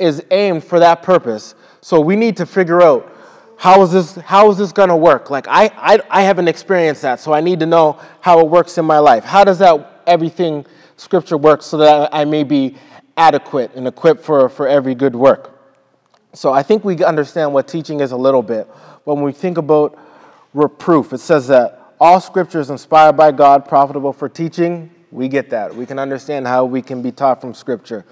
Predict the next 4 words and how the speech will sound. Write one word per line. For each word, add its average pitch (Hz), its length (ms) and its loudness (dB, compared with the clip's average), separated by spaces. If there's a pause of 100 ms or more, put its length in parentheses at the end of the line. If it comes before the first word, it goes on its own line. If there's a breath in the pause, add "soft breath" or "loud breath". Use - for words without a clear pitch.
(680 soft breath)
But 156 140 2
reproof, 139 720 0 (1300 soft breath)
it's 135 160 -6
really 190 560 4